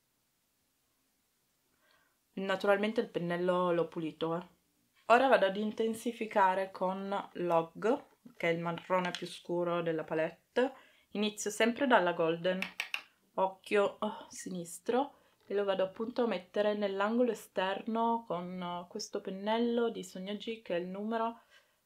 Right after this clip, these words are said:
papà, non ci vedo, T quattro.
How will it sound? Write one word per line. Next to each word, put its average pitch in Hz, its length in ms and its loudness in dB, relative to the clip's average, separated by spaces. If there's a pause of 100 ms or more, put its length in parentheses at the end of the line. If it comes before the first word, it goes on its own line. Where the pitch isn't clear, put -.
(240)
papà, 277 340 0 (240)
non 196 200 -6
ci 247 100 -4
vedo, 233 320 2
T - 140 -14
quattro. 247 600 2